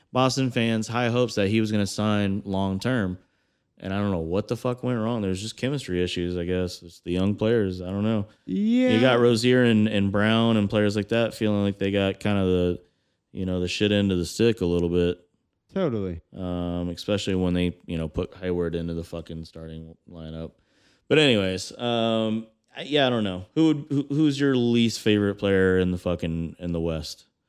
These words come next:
Speaker 2: Man, it's gotta be
Speaker 1: I know Curry's up there, for
Speaker 2: Yeah,
Speaker 1: sure.
Speaker 2: man, it's gotta be Curry.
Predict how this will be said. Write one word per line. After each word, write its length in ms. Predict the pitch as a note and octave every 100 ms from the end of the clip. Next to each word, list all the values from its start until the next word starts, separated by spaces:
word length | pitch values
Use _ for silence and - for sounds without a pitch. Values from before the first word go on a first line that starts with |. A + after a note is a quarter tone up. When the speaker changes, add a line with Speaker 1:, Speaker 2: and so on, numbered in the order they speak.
| _ _ _ _ _
Speaker 2:
Man, 420 | E3 F3 F3+ F3
it's 120 | F3 -
gotta 340 | F3+ E3+ C#3
be 500 | A#2+ A2 G#2+ G2+ F#2 _ _ _ _ _ - F2+
Speaker 1:
I 40 |
know 180 | F#2 G#2
Curry's 400 | F#2+ G2 F2+ E2
up 180 | E2 D#2
there, 140 | D2
for 60 | C#3
Speaker 2:
Yeah, 300 | D#3 D#3+ D3
Speaker 1:
sure. 80 | D3
Speaker 2:
man, 280 | D3 D3 D3+
it's 180 | D3+
gotta 280 | - F#3+ F3
be 300 | E3 D#3 D3+ C3
Curry. 680 | D#3 D#3 D#3 D#3 D3+ D3